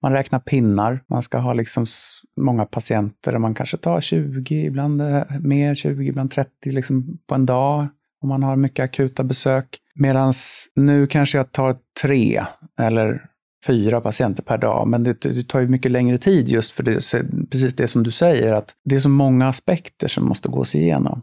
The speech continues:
Men självklart så behöver jag ju, ja, som läkare börja någonstans, och det är klart att vi i, i funktionsmedicin så är ju ett väldigt stort fokus ligger på mag-tarmkanalen,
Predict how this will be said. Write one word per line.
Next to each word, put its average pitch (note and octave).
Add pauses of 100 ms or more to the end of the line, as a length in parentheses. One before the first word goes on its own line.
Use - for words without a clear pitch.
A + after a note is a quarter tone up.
Men D3
självklart E3+
så C3 (280)
behöver C3+
jag B2
ju, A#2+ (320)
ja, C3
som C3
läkare B2
börja C3
någonstans, B2+
och B2
det B2
är B2
klart B2+
att A#2+
vi C3 (640)
i, D3
i C#3+
funktionsmedicin D3
så D3
är C3
ju D3
ett -
väldigt C3+
stort C3
fokus -
ligger C#3
på D3
mag-tarmkanalen, A#2+